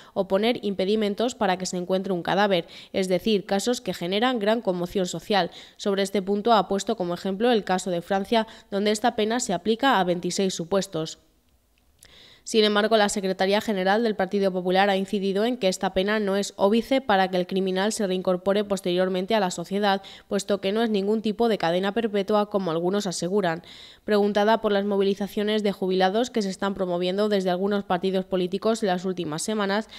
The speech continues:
Cospedal ha criticado la irresponsabilidad de lanzar un mensaje de que todo se tiene que subir de manera indiscriminada,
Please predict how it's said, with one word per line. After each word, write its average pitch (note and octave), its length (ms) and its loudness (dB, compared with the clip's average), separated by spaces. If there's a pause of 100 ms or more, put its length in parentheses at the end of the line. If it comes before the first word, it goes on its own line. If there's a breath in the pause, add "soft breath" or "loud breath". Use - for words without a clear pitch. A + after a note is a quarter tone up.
(180 loud breath)
Cospedal G3+ 560 2
ha F#3+ 140 0
criticado G3 540 2
la G3+ 140 4
irresponsabilidad F3+ 880 0
de F#3 100 0
lanzar F3+ 340 -2
un G#3 120 0
mensaje G#3+ 500 0
de G3 100 2
que F3+ 140 -2
todo G#3 260 2
se G3 140 -2
tiene F#3+ 260 -2
que F3 80 -4
subir G#3 340 0
de G3 100 0
manera F#3 380 2
indiscriminada, F#3+ 840 0